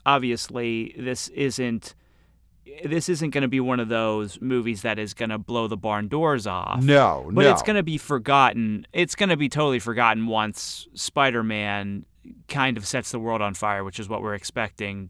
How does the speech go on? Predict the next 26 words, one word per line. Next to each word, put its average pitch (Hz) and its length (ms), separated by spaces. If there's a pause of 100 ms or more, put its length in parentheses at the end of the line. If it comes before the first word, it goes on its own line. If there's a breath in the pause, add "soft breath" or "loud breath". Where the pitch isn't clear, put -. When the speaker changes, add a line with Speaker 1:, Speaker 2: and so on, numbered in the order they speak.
(120)
Speaker 1:
December 107 420
seventeenth. 92 640
Speaker 2:
A 151 100
hundred 160 280
percent. 101 420
And 120 80
like 160 180
we 156 120
said, 127 200
I 117 60
think 107 100
Speaker 1:
All 170 200
Speaker 2:
it - 20
Speaker 1:
will 175 140
be 156 120
forgiven. 98 760
Speaker 2:
Yes. 147 400
And 170 260
listen, 117 380
the 123 160
Eternals 147 480
characters 135 960 (440)
will 143 540
end 127 320
up 104 300
being 110 680